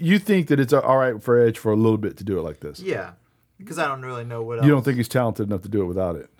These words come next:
Speaker 2: I mean, I don't really know
Speaker 1: I'm
Speaker 2: what
Speaker 1: just
Speaker 2: else
Speaker 1: kidding
Speaker 2: you
Speaker 1: with
Speaker 2: would
Speaker 1: you.
Speaker 2: have him do.
Speaker 1: I'm just, <laughs> I'm just messing with you, too.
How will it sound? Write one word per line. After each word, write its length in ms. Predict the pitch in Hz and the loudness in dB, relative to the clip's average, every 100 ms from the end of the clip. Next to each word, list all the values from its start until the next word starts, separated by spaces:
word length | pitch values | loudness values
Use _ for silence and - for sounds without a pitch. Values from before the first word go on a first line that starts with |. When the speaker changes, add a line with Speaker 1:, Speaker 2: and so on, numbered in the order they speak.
| _ _ _ _ _ _ _ _ _ _ | _ _ _ _ _ _ _ _ _ _
Speaker 2:
I 100 | 180 | -14
mean, 120 | 202 | -10
I 100 | 196 | -10
don't 120 | 202 | -10
really 220 | 185 196 175 | -10 -10 -10
know 180 | 160 | -4
Speaker 1:
I'm 80 | 170 | -4
Speaker 2:
what 80 | 170 | -2
Speaker 1:
just 100 | 151 | -4
Speaker 2:
else 100 | 160 | -2
Speaker 1:
kidding 220 | 101 - | -2 -2
Speaker 2:
you 80 | - | -6
Speaker 1:
with 140 | 147 | -6
Speaker 2:
would 60 | 143 | -6
Speaker 1:
you. 60 | 147 | -8
Speaker 2:
have 140 | 151 | -8
him 160 | 151 131 | -10 -10
do. 220 | 170 196 - | -10 -6 0
Speaker 1:
I'm 140 | 147 | 4
just, 520 | 165 - 143 - 208 | 4 4 0 2 2
<laughs> 1800 | 302 - 277 - - - - - - - - - - - - - - - | 2 -2 0 2 0 -6 -10 -10 -12 -14 -14 -14 -14 -20 -20 -20 -12 -2
I'm 140 | 208 - - - | -2 -2 -10 -10
just 180 | 147 143 | -4 -2
messing 340 | 143 143 - 101 | -2 -2 -6 -6
with 120 | 113 | -6
you, 60 | 104 95 | -6 -6
too. 20 | 95 | -6